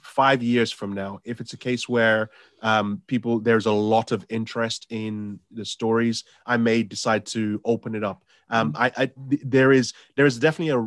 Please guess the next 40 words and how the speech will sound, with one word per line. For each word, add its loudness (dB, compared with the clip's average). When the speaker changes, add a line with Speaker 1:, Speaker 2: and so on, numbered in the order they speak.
Speaker 1:
uh, -10
a -16
game -10
plan. -12
There's -14
a -10
roadmap -2
that -10
I -6
have, -10
which -4
basically -4
is -8
gonna, -4
i-, -10
Culliver -2
City -6
Chronicles, -12
uh, -4
and -4
the -8
stories -4
from -4
Culliver -10
City -18
Chronicles -10
will 2
eventually 0
end -8
up -10
on -12
screen. -14
So 0
there 2
is -2
already 0
a 2
roadmap -2
towards -8
getting -8